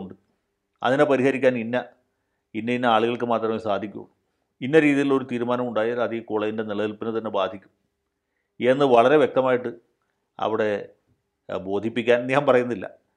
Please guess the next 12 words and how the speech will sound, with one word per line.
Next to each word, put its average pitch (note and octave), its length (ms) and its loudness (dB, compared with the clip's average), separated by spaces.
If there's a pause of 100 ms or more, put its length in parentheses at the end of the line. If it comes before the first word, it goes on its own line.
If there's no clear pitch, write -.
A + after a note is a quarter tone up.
(380)
നമ്മുടെ C3+ 280 4
അഭിപ്രായം D3 440 10
അവതരിപ്പിക്കാനുള്ള D3+ 540 4
സമയം C#3 340 2
കിട്ടി. C3 260 -8 (300)
അദ്ദേഹം A#2+ 360 2
അത് A#2 180 2 (460)
പരിഗണിക്കുകയും G#2+ 560 -6 (560)
ആ G2+ 100 -8
കമ്മിറ്റിയുടെ A2 500 -4
തീരുമാനത്തെ G#2 440 -6
അത് G2+ 160 -4